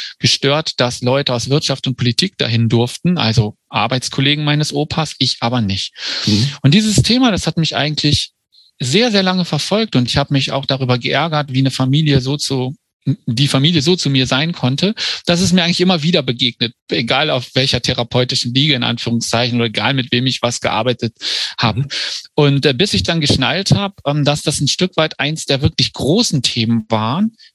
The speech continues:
Speaker 1: die mich bewegt haben. Und ich denke, dass wir Menschen drei, vier, fünf Themen haben, die wir im Leben eigentlich immer wieder präsentiert bekommen in unterschiedlichen Zusammenhängen,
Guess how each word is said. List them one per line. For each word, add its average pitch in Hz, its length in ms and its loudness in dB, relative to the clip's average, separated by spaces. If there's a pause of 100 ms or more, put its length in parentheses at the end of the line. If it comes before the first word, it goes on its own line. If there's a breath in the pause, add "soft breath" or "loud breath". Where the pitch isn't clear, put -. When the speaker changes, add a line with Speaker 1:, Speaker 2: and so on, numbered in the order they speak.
Speaker 1:
die 139 80 6
mich 131 440 2
bewegt 127 600 -2 (160)
haben. 160 480 0 (160)
Und 147 180 2
ich 143 120 -4
denke, 165 240 0
dass 151 200 -2
wir 143 140 2
Menschen 147 500 0 (540 loud breath)
drei, 139 180 0
vier, 131 200 2
fünf 165 340 2
Themen 139 340 0
haben, 131 460 2
die 127 200 0
wir 127 100 4
im 120 100 4
Leben 131 300 4
eigentlich 120 340 0
immer 123 220 2
wieder 131 200 2
präsentiert 110 600 -4
bekommen 123 320 0
in 113 100 2
unterschiedlichen 120 640 0
Zusammenhängen, 110 720 0